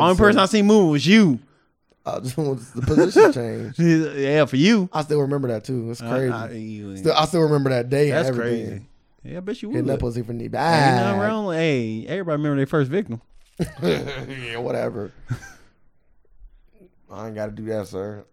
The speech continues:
Speaker 2: I wa-, I, I was,
Speaker 1: A lot of
Speaker 2: I,
Speaker 1: people don't have to do
Speaker 2: I've been
Speaker 1: it.
Speaker 2: blessed.
Speaker 1: A lot of people don't have to do
Speaker 2: I've
Speaker 1: it,
Speaker 2: been
Speaker 1: but peop-,
Speaker 2: blessed.
Speaker 1: but people does it.
Speaker 2: I've been blessed.
Speaker 1: Like, wh-, like, people don't, like, gotta do it, but why do people do it?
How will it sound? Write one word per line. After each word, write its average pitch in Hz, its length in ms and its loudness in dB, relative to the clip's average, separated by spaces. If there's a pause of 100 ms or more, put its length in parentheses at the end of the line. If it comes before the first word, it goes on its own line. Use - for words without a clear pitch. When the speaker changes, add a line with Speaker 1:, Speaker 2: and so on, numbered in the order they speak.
Speaker 2:
I 123 140 -8
wa-, 120 320 -6 (340)
I, 127 60 -8
I 131 40 -4
was, 127 420 -8
Speaker 1:
A - 100 0
lot 208 240 8
of 196 60 0
Speaker 2:
I, - 20 -2
Speaker 1:
people 233 160 4
don't 151 140 2
have 196 400 4
to 233 80 -4
do 180 120 2
Speaker 2:
I've - 140 6
been 233 120 8
Speaker 1:
it. - 20 -2
Speaker 2:
blessed. 135 300 0
Speaker 1:
A 180 40 6
lot 190 220 6
of 220 60 4
people 202 180 2
don't 151 80 2
have 175 320 2
to 190 80 -8
do 185 160 4
Speaker 2:
I've 143 100 6
Speaker 1:
it, 143 40 0
Speaker 2:
been 143 100 4
Speaker 1:
but 139 60 2
peop-, 135 100 4
Speaker 2:
blessed. - 380 -4
Speaker 1:
but 131 100 -4
people 151 240 0
does 131 380 0
it. - 180 -20
Speaker 2:
I've 131 160 2
been 131 120 0
blessed. 127 520 0
Speaker 1:
Like, 135 260 -8
wh-, - 60 -12
like, 127 160 -2 (440)
people 165 220 -6
don't, 135 160 -4
like, 135 140 -4
gotta 131 240 2
do 123 260 0
it, 104 40 -6
but 110 120 -6
why 127 160 2
do 131 80 -4
people 123 220 -4
do 120 280 0
it? - 60 -12